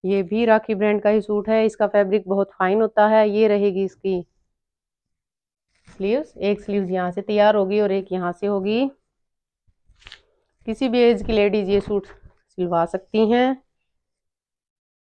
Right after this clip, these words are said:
इसका पैंट सूट, प्लाजो सूट बहुत अच्छा लगेगा। अगर आप चाहें तो इसमें फैब्रिक पूरा होता है, ढाई मीटर से तो ऊपर ही है,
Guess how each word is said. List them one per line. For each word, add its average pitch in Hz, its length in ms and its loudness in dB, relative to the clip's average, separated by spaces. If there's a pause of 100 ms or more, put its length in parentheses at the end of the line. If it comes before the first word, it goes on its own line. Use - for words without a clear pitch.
(180)
इसका 196 220 -4
पैंट 196 300 -2
सूट, 196 340 -2
प्लाजो 196 340 2
सूट 190 240 -6
बहुत 180 340 -4
अच्छा 196 220 -4
लगेगा। 214 440 0 (1400)
अगर 180 240 -2
आप 180 200 -2
चाहें 190 380 -2
तो 220 280 0 (1500)
इसमें 190 360 0
फैब्रिक 196 440 -2
पूरा 190 240 0
होता 202 340 0
है, 220 200 6
ढाई 196 280 0
मीटर 202 240 0
से 196 140 -6
तो 196 140 -4
ऊपर 196 240 -2
ही 208 180 2
है, 226 220 2